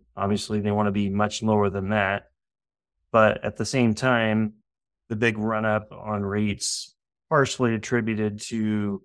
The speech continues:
the looming debt ceiling and potentially defaulting on debt should more than offset the Fed potentially raising rates. So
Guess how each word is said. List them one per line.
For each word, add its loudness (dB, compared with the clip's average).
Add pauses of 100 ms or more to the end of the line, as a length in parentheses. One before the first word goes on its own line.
(520)
the 2
looming 4
debt 2
ceiling -2 (340)
and -8 (160)
potentially 0
defaulting 0
on 0
debt -2 (140)
should 2 (640)
more 4
than 4
offset 0
the -10
Fed -2
potentially -2
raising 0
rates. -8
So 2